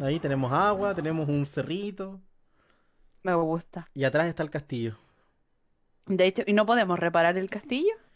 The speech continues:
Speaker 2: y
Speaker 1: Es
Speaker 2: quedarnos con él?
Speaker 1: es que no es que se pueda reparar o no, es como, es un castillo que está hecho mierda. Y que spawnean, por lo que tengo entendido, spawnean weas adentro. Yo el otro día pasé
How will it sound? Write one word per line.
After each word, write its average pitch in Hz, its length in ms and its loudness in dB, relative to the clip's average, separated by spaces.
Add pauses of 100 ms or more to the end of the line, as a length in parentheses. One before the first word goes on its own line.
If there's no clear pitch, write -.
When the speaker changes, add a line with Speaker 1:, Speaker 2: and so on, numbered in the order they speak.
(340)
Speaker 2:
y 196 80 -12
Speaker 1:
Es 196 40 -12
Speaker 2:
quedarnos 220 380 0
con 254 140 -2
él? 311 120 -4 (220)
Speaker 1:
es 143 140 -10
que 139 220 -6
no 135 120 -2
es 143 80 -8
que - 120 -12
se 156 140 -6
pueda 170 240 -2
reparar 156 380 -4
o 160 80 -4
no, 165 260 -2
es 160 180 -4
como, 147 600 -4
es 180 80 2
un 214 120 2
castillo 233 360 -4
que 240 80 -4
está 233 140 -4
hecho 226 180 -4
mierda. 156 320 0 (920)
Y 147 120 -4
que 165 240 -6
spawnean, 180 800 -2
por 156 140 -4
lo 147 100 0
que 143 80 -2
tengo 180 240 -2
entendido, 185 640 -4
spawnean 156 480 -4
weas 180 140 -4
adentro. 135 380 -4
Yo 131 120 -6
el 143 60 -2
otro 151 180 -4
día 156 540 -2
pasé 160 420 -6